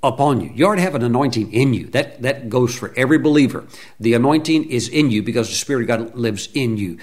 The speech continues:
But I'm talking about the anointing upon you, where people can see you and they'll know who you are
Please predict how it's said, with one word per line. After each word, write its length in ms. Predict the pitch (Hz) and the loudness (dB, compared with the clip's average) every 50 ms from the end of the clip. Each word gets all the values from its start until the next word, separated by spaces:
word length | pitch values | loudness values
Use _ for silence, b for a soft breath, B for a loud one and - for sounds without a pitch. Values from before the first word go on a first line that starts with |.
| B B B B | B B B B
But 80 | 123 135 | -2 -2
I'm 80 | 147 | 0
talking 220 | - 156 147 135 143 | 0 -2 -2 -2 0
about 200 | 135 135 127 127 | 0 0 0 0
the 100 | 135 120 | 0 2
anointing 420 | 117 123 131 139 135 - 127 110 | 2 4 2 2 0 0 -2 -2
upon 480 | 101 - - - 139 147 156 160 143 123 | -4 -4 -2 2 2 4 4 4 2 0
you, 180 | 95 82 - B B B B B | -2 -4 -8 B B B B B
where 120 | - 117 | -2 -2
people 380 | 117 135 160 - 165 165 160 156 | 0 4 2 2 2 2 0 -2
can 240 | 160 - 143 120 113 | 2 2 2 2 2
see 340 | 110 - - 196 220 226 170 | 2 2 2 2 2 2 2
you 480 | 117 107 104 101 101 101 110 113 110 B B B B | 2 2 2 2 2 2 -2 -2 -6 B B B B
and 160 | - 127 127 | -4 0 2
they'll 180 | 123 123 117 113 | 4 4 4 4
know 560 | 120 127 160 214 220 151 120 117 120 120 - | 2 2 4 4 4 4 4 2 0 -2 -4
who 180 | - 131 190 | 2 4 4
you 260 | 233 226 247 247 208 - | 4 4 4 2 2 0
are 520 | 110 107 101 104 104 107 127 151 160 - | 0 2 2 2 2 2 2 0 -2 -4